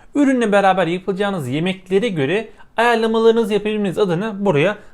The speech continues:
bazı detaylar yerleştirilmiş. İşte mesela diyelim ki patates kızartması yapacaksınız. On beş ile on yedi dakika arasında yüz seksen derece gibi bir kıvamda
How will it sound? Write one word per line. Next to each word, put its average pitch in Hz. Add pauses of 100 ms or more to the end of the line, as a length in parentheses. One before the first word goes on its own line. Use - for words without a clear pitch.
(120)
bazı 196
detaylar 135
yerleştirilmiş. 113
İşte -
mesela 170
diyelim 127
ki 190 (260)
patates 196
kızartması 180
yapacaksınız. 123 (240)
On 208
beş 156
ile 147
on 180
yedi 135
dakika 117
arasında 127 (180)
yüz 196
seksen 143
derece 120
gibi 113
bir 117
kıvamda 160